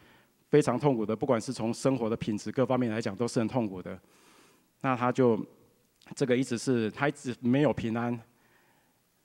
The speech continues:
那我听了，我就，我就跟我爸爸说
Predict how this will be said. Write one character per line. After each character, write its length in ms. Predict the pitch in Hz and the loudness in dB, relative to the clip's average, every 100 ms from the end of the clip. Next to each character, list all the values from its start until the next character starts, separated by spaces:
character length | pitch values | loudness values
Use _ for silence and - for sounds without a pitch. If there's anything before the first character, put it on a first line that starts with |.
| - | -2
那 160 | 139 | 2
我 80 | 127 | 2
听 160 | 113 135 | 2 2
了， 140 | 127 | 4
我 80 | 101 | 2
就， 360 | - 123 113 101 - _ _ _ _ _ _ - | 0 0 0 -4 -10 _ _ _ _ _ _ -6
我 80 | 127 | 0
就 80 | 135 | 2
跟 200 | 143 143 | 4 2
我 100 | 117 | 0
爸 140 | 127 | 0
爸 100 | 120 | 0
说 420 | 110 120 120 120 | 0 0 2 0